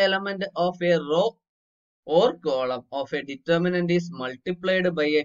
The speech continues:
constant k, then its value get multiplied by k. അതായത് ഏതെങ്കിലും ഒരു റോ അല്ലെങ്കിൽ കോളത്തിനെ ഒരു constant k കൊണ്ട് multiply ചെയ്തിട്ടുണ്ടെങ്കിൽ ഈ ഡിറ്റർമിനന്റ് വാല്യൂവിനെയും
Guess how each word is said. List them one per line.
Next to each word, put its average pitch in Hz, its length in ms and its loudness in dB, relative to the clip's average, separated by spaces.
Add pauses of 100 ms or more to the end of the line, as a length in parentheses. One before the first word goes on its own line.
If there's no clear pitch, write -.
constant 135 580 -8 (160)
k, 180 160 2 (540)
then 175 200 4
its 214 300 -8
value 175 500 0
get 190 220 -6
multiplied 135 760 -8
by 131 200 2 (340)
k. 107 160 -14 (680)
അതായത് 151 400 2 (380)
ഏതെങ്കിലും 190 800 -2
ഒരു 147 420 0
റോ 127 120 0 (300)
അല്ലെങ്കിൽ 151 500 -2
കോളത്തിനെ 135 880 -4 (140)
ഒരു 170 140 0
constant 196 720 -4 (160)
k 175 220 -2
കൊണ്ട് 185 260 -4
multiply 143 640 -6
ചെയ്തിട്ടുണ്ടെങ്കിൽ 117 800 -6 (420)
ഈ 226 240 -4 (160)
ഡിറ്റർമിനന്റ് 180 720 0
വാല്യൂവിനെയും 143 1120 -2